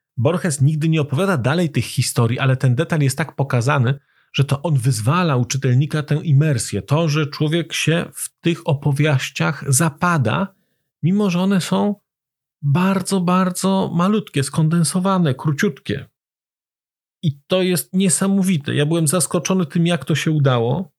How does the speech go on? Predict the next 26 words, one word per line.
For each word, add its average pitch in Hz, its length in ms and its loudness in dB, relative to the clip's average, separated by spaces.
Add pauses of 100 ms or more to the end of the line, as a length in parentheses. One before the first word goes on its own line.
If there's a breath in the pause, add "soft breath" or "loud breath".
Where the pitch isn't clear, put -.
(1500)
Spośród 185 580 -4
tych 170 160 2
dwóch 165 320 0
zbiorów, 143 580 0
czyli 139 300 0
Ogrodów 165 580 0
o 143 240 0
rozwidlających 143 720 0
się 147 120 0
ścieżkach 147 540 -2
i 139 80 0
Tworów 165 420 0
wyobraźni, 131 880 2 (920)
mi 160 280 2
zdecydowanie 160 920 0
bardziej 160 380 0
przypadł 170 400 0
do, 156 500 0 (280)
do 143 320 0
gustu 165 300 0
ten 151 200 0
pierwszy. 139 720 0 (1600)
On 190 240 2
jest 156 340 0
taki 139 280 -2
bardziej, 127 640 2